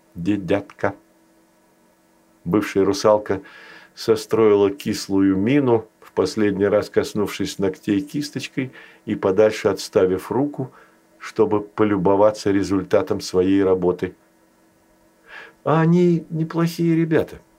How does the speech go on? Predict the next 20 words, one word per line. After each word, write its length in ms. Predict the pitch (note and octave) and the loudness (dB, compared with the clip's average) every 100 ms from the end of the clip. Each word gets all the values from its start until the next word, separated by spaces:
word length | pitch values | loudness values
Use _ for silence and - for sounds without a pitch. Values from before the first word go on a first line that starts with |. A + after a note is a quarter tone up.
| _ _ _ _ _ _ - | _ _ _ _ _ _ 2
подумала 480 | A2 G#2+ G2+ G2 | 2 4 2 2
Ева 680 | F#2+ - F#2+ A#2+ C#3+ B2+ A#2+ _ _ _ _ _ _ _ - | 0 -4 -4 2 4 2 0 _ _ _ _ _ _ _ -4
и 160 | C#3+ | -2
засомневалась, 1300 | A2 G#2+ A#2+ - A#2+ A#2 A#2 A2 A2+ A2+ A2 - - _ _ - | -2 -2 -4 0 0 4 4 6 6 4 2 -4 -16 _ _ -12
ее 520 | F2+ A2+ G#2+ G2 G#2+ | -4 -2 -2 2 2
ли 280 | G#2+ A2 - | 4 0 -2
это 340 | G2+ F#2 - G#2 | -8 -8 -4 -4
мысль. 540 | F#2+ E2+ - E2+ D#2+ _ _ _ _ _ _ _ _ _ _ _ | -2 -4 -6 -12 -12 _ _ _ _ _ _ _ _ _ _ _
Вроде 320 | - A2 C3+ A#2+ | -6 0 0 0
бы 160 | F2+ | -2
и 60 | F#2 | 0
ее, 500 | F2+ F2+ F#2+ C3+ C#3 _ _ _ _ _ _ _ - | 0 0 0 -2 -4 _ _ _ _ _ _ _ -6
а 80 | F#2+ | 0
может 360 | G#2+ F#2 - | 0 -2 -4
и 60 | F2 | -6
нет. 420 | E2 F2+ B2+ - _ _ _ _ _ _ - - - | -4 -6 -8 -12 _ _ _ _ _ _ -20 -20 -2
Белава 460 | D3 E3 E3+ E3 D#3+ | 2 4 4 4 2
продолжала 640 | - D#3 D#3 C#3 D#3 D3 | 2 4 4 4 4 4
что-то 280 | C#3+ D#3 D3 | 4 0 0
говорить, 680 | C3+ D3 D#3 E3 E3 - | 2 4 6 4 0 -6